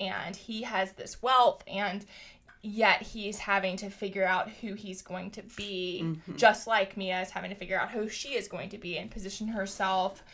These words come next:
Speaker 1: both in relationship to supporting her family, but also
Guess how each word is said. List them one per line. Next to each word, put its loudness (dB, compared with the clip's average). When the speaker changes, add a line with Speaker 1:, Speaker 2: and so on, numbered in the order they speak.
Speaker 1:
both 2
in 0
relationship 0
to -10
supporting 0
her 0
family, -2
but -2
also 0